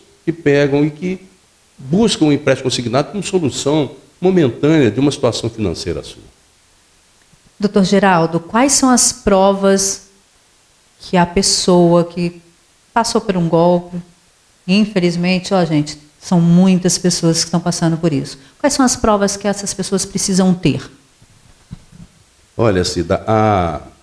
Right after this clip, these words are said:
Speaker 1: as provas têm que ser constituídas. Ah, quando alguém está numa situação de fragilidade,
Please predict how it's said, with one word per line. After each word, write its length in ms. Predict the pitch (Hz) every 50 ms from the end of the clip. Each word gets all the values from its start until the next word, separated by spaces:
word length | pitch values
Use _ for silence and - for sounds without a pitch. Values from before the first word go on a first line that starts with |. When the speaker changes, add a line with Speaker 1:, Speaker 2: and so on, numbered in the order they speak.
| _ _ _ _ _ _ _ _ _ _ _ _
Speaker 1:
as 200 | - 110 107 -
provas 460 | - - - 110 117 123 120 120 123
têm 160 | 120 - 120 113
que 60 | -
ser 240 | - - 107 - -
constituídas. 920 | 110 110 - - - - - 120 101 80 67 64 - - - - - - - _ _ _ _ _
Ah, 320 | - 110 117 117 113 107 110 -
quando 200 | 185 196 180 180
alguém 380 | 160 117 98 - 110 113 110
está 300 | 110 110 - - 120 117
numa 160 | 113 107 101
situação 500 | - - - 95 90 85 - - 101 101
de 60 | 98 85
fragilidade, 960 | - - 95 87 82 92 85 82 76 - - 95 90 82 78 - - -